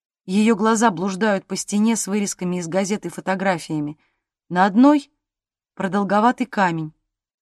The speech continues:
на другой — группа мужчин и женщин в костюмах какой-то странной народности. Лицо одного из мужчин,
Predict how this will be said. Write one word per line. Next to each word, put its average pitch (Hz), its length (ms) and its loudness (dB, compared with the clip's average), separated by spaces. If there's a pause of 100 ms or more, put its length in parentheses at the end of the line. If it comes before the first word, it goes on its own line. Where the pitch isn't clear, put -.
на 208 200 4
другой — 220 500 2 (500)
группа 269 300 6
мужчин 226 420 4
и 208 60 2
женщин 214 420 2
в - 80 -8
костюмах 214 480 2
какой-то 196 380 -2
странной 208 460 2
народности. 196 720 0 (520)
Лицо 240 380 2
одного 196 380 4
из 170 100 -2
мужчин, 220 540 2